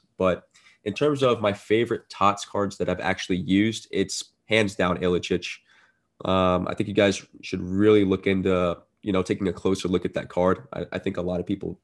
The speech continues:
just kinda glaze over it, don't really give it much attention. It has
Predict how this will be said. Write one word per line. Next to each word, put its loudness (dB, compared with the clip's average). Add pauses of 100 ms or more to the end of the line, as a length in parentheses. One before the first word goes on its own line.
just -14
kinda -2 (200)
glaze 0
over 2
it, -2
don't 0
really 0 (400)
give 2
it 2
much 0
attention. -2 (420)
It -8
has 2